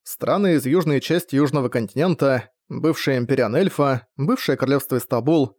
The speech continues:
и так далее, разместили значительную часть своего военного административного аппарата здесь. Кабинет Сиона затерялся в этой массе. Раньше тут все тонуло в роскоши аристократии,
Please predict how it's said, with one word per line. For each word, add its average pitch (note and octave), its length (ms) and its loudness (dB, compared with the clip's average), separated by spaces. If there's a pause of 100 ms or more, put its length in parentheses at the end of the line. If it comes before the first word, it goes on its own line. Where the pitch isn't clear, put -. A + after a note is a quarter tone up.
(120)
и C4 80 0
так A#2 160 -2
далее, C3+ 460 2 (340)
разместили D#3+ 520 2
значительную D3+ 600 0
часть - 280 -2
своего D3+ 200 4
военного C#3 420 2
административного C3 760 0
аппарата B2+ 340 0
здесь. - 540 -4 (400)
Кабинет A#2+ 420 -2
Сиона E3 320 2
затерялся C#3 480 -2
в F#3+ 60 2
этой C#3 180 2
массе. - 500 -4 (480)
Раньше F#3 380 -2
тут D#3+ 160 -2
все - 160 -2
тонуло D3+ 380 2
в A2 80 -2
роскоши D3 340 -2
аристократии, C#3 720 0